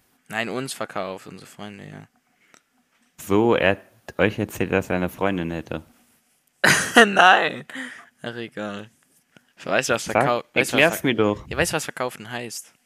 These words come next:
Speaker 1: Verkaufen ist
Speaker 2: Ja,
Speaker 1: so ein bisschen,
Speaker 2: weiß ich.
Speaker 1: als wenn man jemanden so ein bisschen verrät oder so, einfach so abschiebt. Und das hat er so mit uns gemacht, nur wegen
Speaker 2: So
Speaker 1: Mädchen.
Speaker 2: verkauft.
Speaker 1: Ja, ja.
Speaker 2: Ja, verkauft kannst du mit übel vielen Sachen
Speaker 1: Ja, ja,
Speaker 2: verstehen.
Speaker 1: ich weiß, ich weiß, aber das meinte ich.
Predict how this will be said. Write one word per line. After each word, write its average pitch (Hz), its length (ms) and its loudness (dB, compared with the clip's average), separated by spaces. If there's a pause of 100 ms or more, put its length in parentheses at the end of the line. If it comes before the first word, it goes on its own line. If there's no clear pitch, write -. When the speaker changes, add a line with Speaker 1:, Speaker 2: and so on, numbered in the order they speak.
(1300)
Speaker 1:
Verkaufen 131 380 -6
ist 90 80 -4
Speaker 2:
Ja, 117 180 2
Speaker 1:
so 113 80 2
ein 123 60 4
bisschen, 110 160 -6
Speaker 2:
weiß - 80 -10
ich. - 60 -6
Speaker 1:
als - 120 -8
wenn 110 100 -8
man 110 100 -8
jemanden 113 200 -12
so 107 60 -14
ein 104 80 -12
bisschen 110 180 -18
verrät 104 340 -12
oder 90 120 -14
so, 95 180 -14
einfach 98 280 -10
so - 100 -12
abschiebt. - 480 -10 (1120)
Und 90 240 -12
das - 160 -4
hat 120 80 -2
er 117 260 2
so 113 80 -10
mit 117 100 -10
uns 139 200 -10
gemacht, 98 200 -18 (120)
nur 123 120 -12
wegen 131 160 -8
Speaker 2:
So 123 40 -6 (260)
Speaker 1:
Mädchen. 120 60 8
Speaker 2:
verkauft. 80 840 0
Speaker 1:
Ja, 110 380 -2
ja. 101 100 -2
Speaker 2:
Ja, 98 120 6
verkauft 117 520 2
kannst 117 260 0
du 113 120 4
mit 104 180 2
übel 117 240 -2
vielen 104 200 -4
Sachen 110 260 -2
Speaker 1:
Ja, 87 60 -14
ja, - 0 -
Speaker 2:
verstehen. 117 400 0
Speaker 1:
ich - 100 -8
weiß, 95 300 -4
ich - 160 -16
weiß, 92 280 -14
aber - 100 -20
das - 200 -18
meinte - 240 -20
ich. - 140 -20